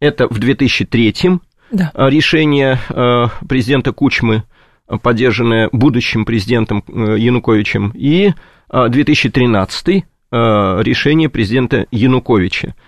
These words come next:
Speaker 1: И в том и в другом случае было объявлено о создании единого экономического пространства, в которое входит Россия, Украина, Белоруссия и Казахстан.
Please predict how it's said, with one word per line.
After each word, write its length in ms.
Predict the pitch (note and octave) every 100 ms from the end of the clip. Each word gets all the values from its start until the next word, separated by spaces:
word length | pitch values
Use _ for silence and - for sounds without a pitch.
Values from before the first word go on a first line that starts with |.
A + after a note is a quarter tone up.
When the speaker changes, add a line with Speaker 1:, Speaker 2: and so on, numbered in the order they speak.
| _
Speaker 1:
И 100 | C#3+
в 80 | C#3+
том 240 | F3+ E3
и 40 | B2
в 40 |
другом 340 | A2 C3 C3+ B2
случае 560 | - G#3 - D3 A#2+ - - _ -
было 440 | A2+ D#3+ E3+ D3
объявлено 840 | - C#3 A#2 D3 C3+ A2 G#2 G#2
о 60 | G2+
создании 640 | A#2 A#2+ A#2 C3+ B2 A2 G#2+
единого 540 | C#4 A#2+ C3 G#2 G2
экономического 640 | - A2+ A#2+ A2 - G#2
пространства, 640 | G2+ A2 - A#2+ D#3+ - C#3
в 40 |
которое 560 | - A#2 - A#2 A2+ A2
входит 460 | G#2 - A#2 F#2+ -
Россия, 380 | A2 A2 - G#2+
Украина, 460 | G2 G#2+ G#2+ G#2+
Белоруссия 540 | F#2+ G2+ G#2+ G#2+ - G#2
и 20 |
Казахстан. 640 | G#2+ G#2 - - G2+ C3